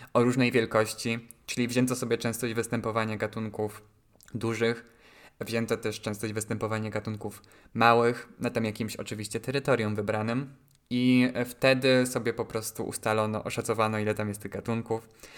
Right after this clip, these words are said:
Jeszcze innym sposobem była taka, mm, ekstrapolacja tych danych w taki sposób, że badacze sobie wzięli, e, dane na temat liczby gatunków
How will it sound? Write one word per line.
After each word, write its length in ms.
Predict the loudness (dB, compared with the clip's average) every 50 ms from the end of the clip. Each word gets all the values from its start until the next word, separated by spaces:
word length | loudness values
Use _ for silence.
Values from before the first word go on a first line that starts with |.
| -16 -16 -10 0
Jeszcze 340 | 4 4 4 4 4 0 2
innym 200 | 4 4 2 2
sposobem 540 | 4 2 0 2 4 2 4 4 4 2 4
była 220 | 2 2 2 2
taka, 520 | 2 0 -4 -4 -2 -2 0 0 0 -2 -2
mm, 600 | -4 -6 -10 -10 -12 -10 -8 -8 -6 -8 -8 -10 -8 -8
ekstrapolacja 760 | -8 -8 -6 0 0 0 2 4 4 4 4 4 2 0 0
tych 180 | 0 -8 -4
danych 540 | 0 2 2 2 2 -2 -4 -4 -8 -18 -18 -16 -16
w 60 | -8 -4
taki 240 | -4 -4 -4 -4
sposób, 560 | -10 -4 -2 -2 -2 -2 -4 -6 -6 -6 -10 -14 _ _ _ -20 -20 -20 _ -20 _ _ _ _ -2 -2 -2
że 380 | 0 0 2 4 4 6 4 4 4
badacze 340 | 2 4 4 4 2 2
sobie 280 | -4 -4 -2 0 -2 -2
wzięli, 500 | -2 -2 -2 0 0 0 0 -2 -4 -4 -6 -10 -18 -20 -20 -20 -20 _ -8
e, 100 | -6 0
dane 280 | 6 6 8 8 8
na 120 | 6 4 2
temat 440 | 0 0 0 2 0 0 -2 -6 -8
liczby 300 | -6 -6 -4 -2 -2 -2
gatunków 600 | 0 0 -2 0 -2 -4 -4 -4 -4 -6 -6 -6